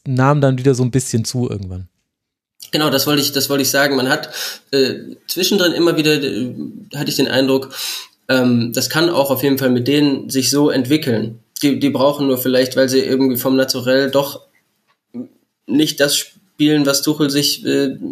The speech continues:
Speaker 2: sich so, sich so auf der Sechs, äh, auf dem höchsten Niveau vorstellt, brauchen sie ein bisschen länger, aber es kann sich dahin entwickeln, dass eben doch das alte Duo Kimmich-Goretzka das doch irgendwie wieder sein kann, äh, für die Bayern. Aber, äh,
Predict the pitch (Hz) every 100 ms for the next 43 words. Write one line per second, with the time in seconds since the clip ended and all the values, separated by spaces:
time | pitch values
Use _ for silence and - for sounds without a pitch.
0 | - - 139 135 131 131 127 135 131 131
1 | 131 131 135 - - - 127 117 - _
2 | - - _ - - 131 139 131 135 131
3 | 131 127 131 131 131 127 120 - - 139
4 | 135 131 127 120 151 151 135 - 147 151
5 | 147 131 135 131 127 143 147 127 123 104
6 | 120 120 120 - - 143 165 - - _
7 | - _ - - 143 135 123 139 147 147
8 | 143 104 - 143 143 135 135 - 127 123
9 | 131 143 123 117 113 110 107 107 107 104
10 | 101 98 - _ _ _ - 95 - -
11 | - - 117 120 - 55 - - 127 139
12 | 139 - - - - _ 135 127 123